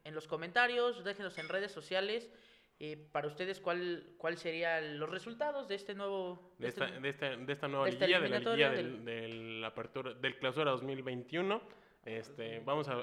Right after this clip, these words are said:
Speaker 2: explicar un poco más de cómo se juega la liguilla. La liguilla se juega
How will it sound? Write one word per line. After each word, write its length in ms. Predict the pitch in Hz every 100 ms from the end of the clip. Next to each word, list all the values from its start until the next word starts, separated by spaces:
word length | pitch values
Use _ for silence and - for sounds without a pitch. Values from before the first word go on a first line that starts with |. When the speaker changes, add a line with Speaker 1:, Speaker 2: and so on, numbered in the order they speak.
| -
Speaker 2:
explicar 420 | 123 - 139 143
un 80 | 135
poco 220 | 123 135
más 320 | 127 127 - -
de 360 | 117 143 165 170
cómo 180 | 139 127
se 100 | 120
juega 200 | 123 120
la 80 |
liguilla. 360 | 120 131 127 110 - - _ _ -
La 100 | 127
liguilla 340 | 131 147 190 196
se 100 | 127
juega 480 | 156 170 180 -